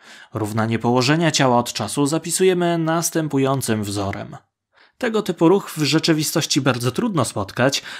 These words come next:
ale już wiele ruchów można opisać w ten sposób z dość dobrym przybliżeniem. Przykładem ruchu jednostajnie prostoliniowego jest każdy ruch ciała, które porusza się ze stałą prędkością.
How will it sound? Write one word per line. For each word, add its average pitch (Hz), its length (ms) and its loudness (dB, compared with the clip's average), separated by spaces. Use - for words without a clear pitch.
ale 254 180 2
już 180 280 4
wiele 147 280 4
ruchów 143 320 2
można 135 320 2
opisać 131 400 -2
w - 80 -10
ten 98 160 -6
sposób 123 440 0
z 113 140 -2
dość 120 380 2
dobrym 120 400 0
przybliżeniem. 104 840 -6
Przykładem 143 480 2
ruchu 147 240 2
jednostajnie 143 560 0
prostoliniowego 143 920 2
jest 147 400 0
każdy 143 460 2
ruch 101 180 -2
ciała, 139 360 2
które - 280 -6
porusza 156 360 -2
się 156 200 2
ze 135 120 0
stałą 127 340 4
prędkością. - 840 -4